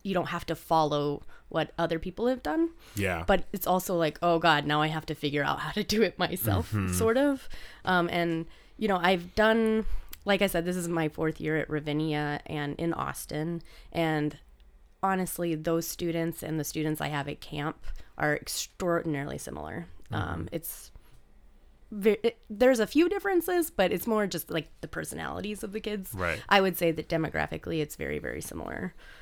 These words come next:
Speaker 1: Um, and so I kind of knew going in what my issues would be. I did, um,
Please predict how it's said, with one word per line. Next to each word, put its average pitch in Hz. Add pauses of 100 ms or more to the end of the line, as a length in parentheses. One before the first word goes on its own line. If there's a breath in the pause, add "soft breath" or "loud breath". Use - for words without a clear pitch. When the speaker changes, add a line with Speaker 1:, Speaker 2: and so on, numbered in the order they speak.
(140 loud breath)
Speaker 1:
Um, 151 (640)
and 214
so 170
I 175
kind 208
of 180
knew 170
going 156
in 147
what 151
my 156
issues 226
would 254
be. 330 (560 loud breath)
I 202
did, 233
um, 156